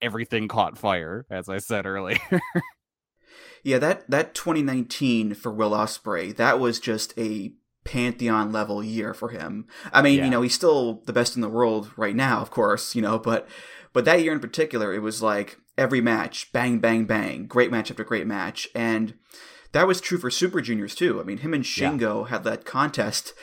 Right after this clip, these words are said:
Speaker 2: to see who could have the most bangers, you know, in that tournament. And it culminated in that final, which is just incredible. And one match of the year everywhere. And I am, I am very jealous. Got to see that one live, that's for sure. Um,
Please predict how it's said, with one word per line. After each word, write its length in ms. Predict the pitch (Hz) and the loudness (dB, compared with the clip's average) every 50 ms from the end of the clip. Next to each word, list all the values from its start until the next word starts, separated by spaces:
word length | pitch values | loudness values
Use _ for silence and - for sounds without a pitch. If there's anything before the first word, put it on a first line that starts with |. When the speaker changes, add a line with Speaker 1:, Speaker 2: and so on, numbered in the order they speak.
| - - - - - - - - - | -20 -20 -20 -20 -20 -20 -20 -12 -6
Speaker 2:
to 80 | - 131 | -4 -2
see 180 | - 151 147 135 | 0 2 2 4
who 100 | 139 147 | 4 2
could 140 | 143 151 139 | 4 2 4
have 240 | 131 131 127 123 - | 4 4 2 2 0
the 80 | 123 | -2
most 280 | 117 120 120 117 - - | 0 0 -2 -2 -2 0
bangers, 680 | - 117 117 127 117 107 101 95 107 - - - - - | 2 2 4 4 2 0 0 -2 -4 -6 -6 -8 -10 -8
you 80 | - 120 | -4 -4
know, 300 | 107 95 98 107 123 - _ - | -2 -2 -4 -6 -8 -12 _ -2
in 100 | 123 117 | 0 0
that 160 | 113 101 - | 0 0 -2
tournament. 520 | - - 131 139 135 110 98 98 107 - - | -2 -2 0 0 0 0 -2 -4 -6 -6 -6
And 280 | 107 101 104 104 110 - _ _ _ _ _ _ _ _ _ _ | -6 -6 -6 -6 -8 -12 _ _ _ _ _ _ _ _ _ _
it 120 | - 117 - | -10 -10 -2
culminated 460 | - 131 127 139 135 123 113 101 107 | 0 2 2 4 4 2 2 0 0
in 80 | 107 | -2
that 120 | 107 92 - | -4 -4 -6
final, 600 | - - - 110 117 139 139 107 92 95 98 98 | -8 -2 0 2 2 4 2 2 2 0 -2 -4
which 220 | 113 110 107 - 101 | -8 -10 -8 -8 -10
is 100 | 101 - | -10 -8
just 320 | - 95 95 - - - _ | -8 -8 -8 -10 -12 -14 _
incredible. 680 | 117 110 - - - 120 127 127 123 127 127 117 107 107 | -12 -12 -10 -2 2 4 4 4 4 4 4 2 2 0
And 220 | 98 - 92 87 - - - - - - - - - - _ | -2 -4 -6 -8 -12 -18 -20 -20 -20 -20 -20 -20 -20 -16 _
one 160 | - 123 127 127 | 0 0 2 2
match 220 | 127 123 120 - | 2 0 -2 -2
of 40 | 113 | -6
the 80 | 113 | -6
year 280 | 110 117 120 123 123 120 | -4 -2 0 2 2 2
everywhere. 680 | 120 120 127 120 113 120 120 120 117 117 120 120 113 | 2 0 0 0 2 2 4 4 4 4 4 2 2
And 260 | 110 107 107 107 101 - | 0 0 -2 -4 -6 -4
I 120 | - - 131 | -2 2 2
am, 420 | 147 151 151 147 139 135 131 - - - | 2 2 2 0 -2 -2 -4 -6 -6 -2
I 100 | 120 139 | 0 0
am 160 | 165 156 - | 0 2 2
very 160 | 151 147 139 | 2 0 0
jealous. 560 | - - 127 104 101 117 - - - - - - _ _ - - _ - - _ _ | 2 2 2 2 2 0 0 -2 -2 -4 -8 -16 _ _ -20 -20 _ -20 -20 _ _
Got 120 | - 113 113 | 0 0 0
to 60 | 117 | 2
see 140 | - 143 127 | 0 2 2
that 180 | 117 110 98 | 4 4 4
one 160 | 117 113 107 | 2 0 0
live, 360 | 107 98 95 87 85 113 - - | 0 -2 -2 -2 -4 -4 -6 -8
that's 200 | - 117 113 - | -6 -6 -6 -6
for 80 | - 117 | -6 -8
sure. 460 | 110 - - 110 87 80 92 - - - | -8 -6 -6 -6 -6 -6 -6 -10 -10 -8
Um, 480 | - 95 98 95 92 95 98 - - | -6 -6 -4 -4 -6 -8 -10 -12 -14